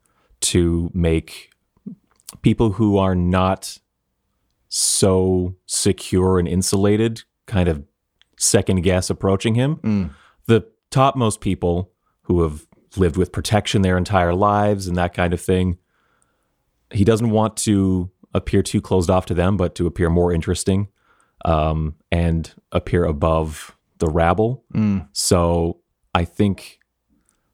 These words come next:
Speaker 1: once we've got a crowd of people, like, kind of fawning over him and things like that, and if someone gets in his face asking what war is like, Atticus vents a little, <laughs> um,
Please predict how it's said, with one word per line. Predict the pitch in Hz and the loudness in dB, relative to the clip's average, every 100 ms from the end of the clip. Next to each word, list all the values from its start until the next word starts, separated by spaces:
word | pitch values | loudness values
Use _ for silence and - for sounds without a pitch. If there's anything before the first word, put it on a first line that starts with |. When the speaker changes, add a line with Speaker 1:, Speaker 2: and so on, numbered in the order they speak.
| _ - | _ 0
Speaker 1:
once | 98 120 127 | 0 2 0
we've | 101 | 0
got | 104 | 0
a | 90 | -2
crowd | - 104 107 107 110 | -4 0 2 2 0
of | 95 - | -4 -4
people, | 101 - 101 104 | -6 0 2 2
like, | 95 78 | 2 -2
kind | - 82 | -4 -4
of | 76 | -4
fawning | - 110 101 98 95 | 0 2 2 2 2
over | 95 92 | 2 2
him | 95 95 | 2 0
and | |
things | 90 92 | 0 0
like | 92 90 | 0 0
that, | 92 90 | 0 0
and | 87 | 0
if | 90 | -2
someone | - 107 113 117 | -2 0 0 0
gets | 104 101 101 | 0 0 0
in | |
his | 95 98 | 0 -2
face | - 80 80 - - - _ _ _ _ - | -2 -4 -2 -4 -8 -14 _ _ _ _ -2
asking | 90 90 - 101 95 | 0 0 0 0 0
what | 87 90 92 | 0 -2 -4
war | 85 98 131 131 | -2 0 2 2
is | 82 85 | 0 -4
like, | 76 73 78 - _ _ _ _ _ _ _ _ _ 95 | -8 -8 -10 -18 _ _ _ _ _ _ _ _ _ 0
Atticus | 92 92 - 98 - - - _ _ _ _ _ _ _ _ _ _ _ _ _ _ _ _ _ _ _ _ - | 2 0 0 0 0 -6 -8 _ _ _ _ _ _ _ _ _ _ _ _ _ _ _ _ _ _ _ _ -2
vents | 104 123 131 - | 2 2 0 -2
a | 104 | 0
little, | 90 82 76 - - | 0 0 -4 -6 -14
<laughs> | - | 0
um, | 98 101 - 170 123 - 151 107 | 2 2 2 0 2 2 0 -2